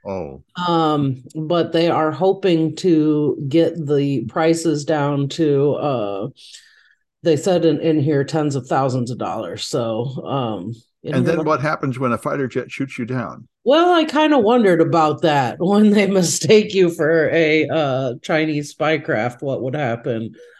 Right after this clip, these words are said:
Speaker 2: I also kinda wondered, you know, going eighteen miles up into the, uh, uh, atmosphere with this thing might <laughs> be a little scary.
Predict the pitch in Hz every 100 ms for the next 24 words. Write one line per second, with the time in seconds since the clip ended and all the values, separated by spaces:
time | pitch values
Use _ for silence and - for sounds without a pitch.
0 | - 175 254 247 208 185 202 196 175 175
1 | 185 180 175 170 185 165 151 147 151 147
2 | _ _ _ _ _ _ _ _ - -
3 | 113 - - - _ _ 214 226 202 185
4 | 214 190 202 175 165 185 180 156 175 170
5 | 180 160 147 170 139 139 135 - 143 -
6 | 131 - - _ - _ 101 127 175 107
7 | 165 - 160 139 135 131 127 127 - 165
8 | 151 143 147 147 143 143 - - - 202
9 | - 170 - _ 143 214 170 220 196 262
10 | 202 254 - - - 311 - 165 202 175
11 | - - 147